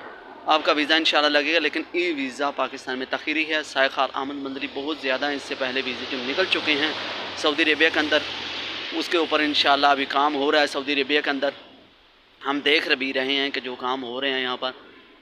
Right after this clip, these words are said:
उनके ऊपर, और ई वीज़ा पाकिस्तान के अंदर जो अभी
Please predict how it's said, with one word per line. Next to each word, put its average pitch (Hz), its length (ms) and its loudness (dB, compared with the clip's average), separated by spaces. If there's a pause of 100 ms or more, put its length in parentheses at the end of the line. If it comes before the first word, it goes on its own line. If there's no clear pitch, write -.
उनके 143 240 -4
ऊपर, 147 240 0
और 131 800 -2
ई 151 120 0
वीज़ा 143 420 -2
पाकिस्तान 139 460 -6
के 131 100 -10
अंदर 123 220 -8
जो 123 260 -12
अभी 127 320 -10